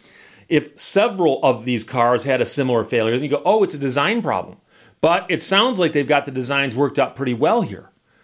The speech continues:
Uh, they've been doing that, uh, that, that torture testing out there on the racetrack. So it's a, it's a pretty cool car. I love the Corvettes, the most recent Corvettes. I've never been a big Corvette guy,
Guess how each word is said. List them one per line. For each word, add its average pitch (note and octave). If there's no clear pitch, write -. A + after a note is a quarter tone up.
Uh, A2
they've A#2+
been A#2+
doing C3+
that, A#2+
uh, A2
that, A2
that A2
torture F3
testing A#2+
out A2
there B2
on A2
the A2+
racetrack. B2
So A#2+
it's D3
a, D3+
it's B2+
a C#3+
pretty G3+
cool G3+
car. D3+
I F3
love F3
the D3
Corvettes, G#2
the A2+
most A2+
recent B2+
Corvettes. A2
I've A2+
never D3+
been E3
a E3
big D#3
Corvette D3
guy, D#3